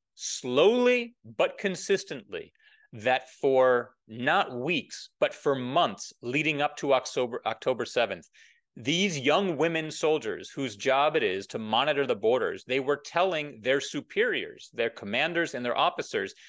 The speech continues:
that they were seeing a high amount of unusual activity in Gaza, including what we now realize are dress rehearsals for October seventh, complete with white pickup trucks, and they had a mock tank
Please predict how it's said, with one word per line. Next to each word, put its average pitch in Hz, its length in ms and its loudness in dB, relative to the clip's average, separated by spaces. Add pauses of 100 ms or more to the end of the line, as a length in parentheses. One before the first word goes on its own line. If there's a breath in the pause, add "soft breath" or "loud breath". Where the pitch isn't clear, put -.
(280 loud breath)
that - 180 -4
they 156 140 2
were 165 180 0
seeing 123 480 -4
a 107 120 -6
high 156 560 0
amount 113 500 -2
of 101 80 -16 (140)
unusual 135 760 0
activity 101 640 -6 (400 soft breath)
in 139 320 -2
Gaza, 110 520 0 (340)
including 170 840 0 (100)
what 127 220 2
we 131 100 2
now 143 260 2
realize 127 840 2
are 101 340 -2 (140)
dress 123 480 2
rehearsals 180 720 0
for 135 280 2
October 123 440 -4
seventh, 101 480 -4 (400 loud breath)
complete 185 440 0
with 127 160 0
white 135 380 0
pickup 170 320 -2
trucks, - 560 -2
and 117 320 -2
they 117 80 0
had 127 160 0
a 113 100 2
mock 104 460 -4 (320)
tank 196 460 -4